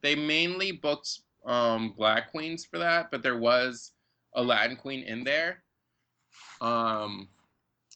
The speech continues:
yeah, but yeah, um, Mother at Oasis, generally their themes are, like, a certain pop star, like Bjork, Madonna, Beyonce.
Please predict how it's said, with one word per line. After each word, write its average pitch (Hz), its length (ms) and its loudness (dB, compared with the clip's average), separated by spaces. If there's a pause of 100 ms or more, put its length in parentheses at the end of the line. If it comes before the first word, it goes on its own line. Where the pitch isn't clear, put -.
yeah, 113 360 0
but 107 320 -2 (1200)
yeah, 139 380 4 (100)
um, 131 500 -2 (1200)
Mother 156 520 0
at 180 140 2
Oasis, 135 760 -6
generally 127 760 -2 (560)
their 117 260 2
themes 120 560 -4
are, 98 880 2 (1200)
like, 98 300 0 (100)
a 101 100 -4
certain 95 300 0
pop 107 220 4
star, 113 200 4
like 101 240 -2
Bjork, 104 540 -2 (760)
Madonna, 98 460 4
Beyonce. 101 640 0